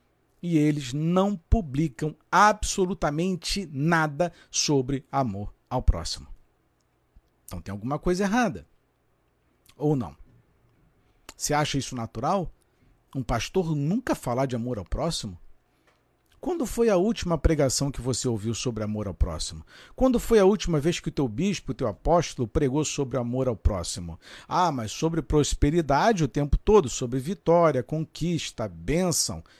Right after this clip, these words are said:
Você ouve o tempo todo. Mas amar a Deus sobre todas as coisas e ao próximo como a ti mesmo, esse discurso desapareceu dos púlpitos.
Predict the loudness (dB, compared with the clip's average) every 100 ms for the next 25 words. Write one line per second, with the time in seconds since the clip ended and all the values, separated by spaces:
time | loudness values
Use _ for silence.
0 | _ _ _ -4 -2 2 6 6 6 0
1 | 0 0 4 4 4 -6 -6 -14 _ _
2 | _ -10 -2 0 2 0 -2 -2 -4 -4
3 | -6 -8 -8 -10 -10 -8 -6 -6 -6 -8
4 | -8 -8 -6 -6 -6 -4 -4 2 4 4
5 | 0 0 -2 0 2 2 0 2 8 8
6 | 6 2 2 0 -4 -6 -6 -4 -4 -4
7 | -4 0 0 4 2 2 0 -2 0 -2
8 | 2 2 2 -2 -10